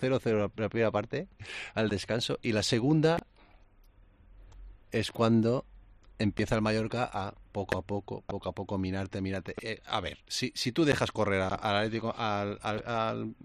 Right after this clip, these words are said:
Atlético Bilbao, están muertos. Si dejas espacio, está muerto. Aquellos dos corren como, como, bueno, son, son la leche. Entonces,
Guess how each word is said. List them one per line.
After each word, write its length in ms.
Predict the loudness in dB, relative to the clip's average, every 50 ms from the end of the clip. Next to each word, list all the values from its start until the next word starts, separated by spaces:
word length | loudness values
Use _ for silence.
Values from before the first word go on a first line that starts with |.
| -10 -8
Atlético 260 | -8 -6 -6 -6 -6
Bilbao, 300 | -4 -4 -2 -2 -2 -4 -6 -8 -12 -16
están 220 | -12 -8 -6 -6 -4
muertos. 340 | -4 -6 -8 -12 -14 -20 -20 -20 -20 -20 -20 -18 -18 -10
Si 100 | -4 0
dejas 300 | 0 2 2 2 0 0
espacio, 320 | -2 -2 -4 -4 -4 -4 -6
está 160 | -4 -4 -4
muerto. 320 | -4 -4 -6 -8 -8 -8
Aquellos 480 | -8 -8 -8 -6 -4 -4 -2 -2 -2 -2
dos 180 | -4 -4 -4 -6
corren 300 | -6 -6 -4 -4 -4 -4
como, 260 | -4 -6 -6 -6 -6
como, 220 | -6 -8 -8 -8
bueno, 320 | -8 -8 -8 -10 -10 -12 -14
son, 260 | -14 -12 -10 -10 -10
son 560 | -10 -8 -8 -6 -6 -4 -4 -4 -6 -6 -6
la 80 | -6 -8
leche. 300 | -8 -8 -10 -12 -16 -18 -18 -18 -18 -18 -18 -18 -18 -20 -20 -20 -20 -12
Entonces, 640 | -8 -6 -4 -2 -2 -2 -2 -2 -6 -8 -8 -10